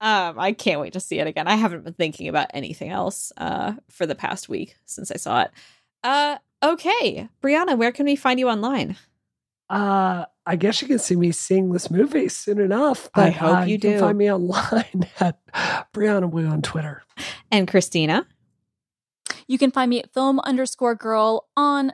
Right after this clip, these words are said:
Speaker 3: the Twitters and the Instagrams. You can find my work stuff, although they're stars, I'm not really doing a lot of contributions so far, at, uh, Film Girl, one word, at GitHub.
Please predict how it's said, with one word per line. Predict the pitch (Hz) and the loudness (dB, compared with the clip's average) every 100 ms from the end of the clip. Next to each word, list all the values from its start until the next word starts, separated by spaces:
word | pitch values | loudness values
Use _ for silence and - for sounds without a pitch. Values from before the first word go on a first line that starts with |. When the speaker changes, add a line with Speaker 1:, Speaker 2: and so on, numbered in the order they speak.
| - | -2
Speaker 3:
the | 233 | -2
Twitters | 247 - 226 226 220 220 214 - | -2 -2 -2 0 0 -2 -4 -8
and | 214 220 220 214 202 | -2 0 0 0 -2
the | 196 202 - | -6 -8 -6
Instagrams. | 190 - 208 202 202 202 196 - | -8 -8 -6 -4 -2 -2 -2 -4
You | 214 | -2
can | 214 214 | 0 2
find | 233 226 220 220 202 | 4 4 2 0 0
my | 208 208 | 2 2
work | 220 320 | 2 0
stuff, | - 254 240 | 0 0 0
although | 208 190 196 | 0 0 -2
they're | 185 180 | 0 -2
stars, | - 202 185 185 175 | -2 2 2 2 -2
I'm | 175 | -4
not | 185 - - | -4 -4 -8
really | 190 175 | -6 -6
doing | 175 180 180 | -4 -4 -2
a | |
lot | 185 | -4
of | - | -4
contributions | - 190 196 - - 185 - - | -6 -6 -6 -10 -8 -8 -10 -12
so | - 190 | -4 -4
far, | - 196 185 - - - | 2 2 0 -6 -20 -2
at, | 214 | 0
uh, | 196 - | 0 0
Film | 247 240 | 0 0
Girl, | 220 202 175 | 2 0 0
one | 196 214 | 0 0
word, | 185 170 - | 0 -2 -4
at | - | -2
GitHub. | 208 196 - | -2 2 0